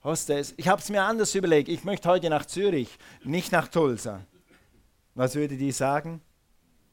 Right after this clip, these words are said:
Entweder Halabala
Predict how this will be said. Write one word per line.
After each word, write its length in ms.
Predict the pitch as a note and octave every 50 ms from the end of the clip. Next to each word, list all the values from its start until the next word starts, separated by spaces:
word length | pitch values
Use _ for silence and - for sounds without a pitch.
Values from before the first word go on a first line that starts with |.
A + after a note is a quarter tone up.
| _ _ _ _ _ _ _ _ _ _ _ _ _ _ _ _ _ _ _ _ _ _ _ _ _ _ _ C#4+ D4 D#4 - _ _ - - _ _ _
Entweder 480 | - D3+ F3 F3+ E3+ E3 D#3+ D3+ C3 B2+
Halabala 720 | C#3+ D3+ D#3 D#3 C#3+ C3 - C3+ D3+ G3 A3 - F4 -